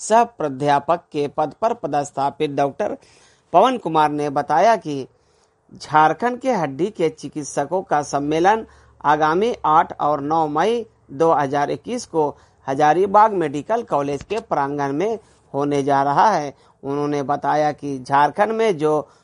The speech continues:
सुदूरवर्ती क्षेत्रों में और जिला लेवल पर जो लोग चिकित्सा के क्षेत्र में जुड़े हैं, उन्हें हड्डी के विशेष रिसर्च के द्वारा मरीजों को कैसे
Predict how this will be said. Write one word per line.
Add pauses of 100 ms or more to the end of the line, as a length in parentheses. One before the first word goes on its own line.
(200)
सुदूरवर्ती
क्षेत्रों
में (380)
और
जिला
लेवल
पर
जो
लोग (360)
चिकित्सा
के
क्षेत्र
में
जुड़े
हैं, (340)
उन्हें
हड्डी
के
विशेष (420)
रिसर्च
के
द्वारा
मरीजों
को (420)
कैसे